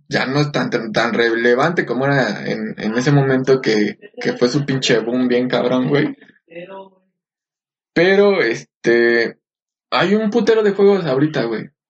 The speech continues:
Si te metes a la Play Store, a la pinche Store de, de Xbox, güey, a la de Switch, vas a encontrar un chingo de juegos en oferta que están poca madre y súper chingones.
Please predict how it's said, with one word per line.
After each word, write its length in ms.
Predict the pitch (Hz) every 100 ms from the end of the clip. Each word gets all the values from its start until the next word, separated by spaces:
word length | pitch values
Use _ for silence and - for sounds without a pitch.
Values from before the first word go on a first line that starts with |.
| _ _ _ _ _
Si 200 | - 143
te 140 | 143 226
metes 200 | 233 233
a 80 | 220
la 180 | 180 -
Play 200 | 160 196
Store, 460 | - 202 196 185
a 140 | 117 120
la 760 | 120 123 120 117 113 113 113
pinche 460 | 139 151 156 170 117
Store 360 | 107 - 131 139
de, 340 | 139 123 120
de 160 | 123 123
Xbox, 520 | - 127 139 135 131
güey, 260 | 127 127
a 80 | 120
la 160 | 113 107
de 140 | 107
Switch, 440 | - 131 156 156 - - -
vas 160 | 123
a 40 | 156
encontrar 300 | 165 170 190
un 60 |
chingo 240 | 196 208 202
de 80 | 160
juegos 260 | 180 185
en 100 | 139
oferta 580 | 123 - 151 - 185 - - _ _ _
que 100 | -
están 340 | 113 - 170 170
poca 380 | 226 151 135 120
madre 360 | 120 147 175
y 200 | 170 117
súper 380 | 110 123 - 107
chingones. 840 | - 120 120 123 147 190 - -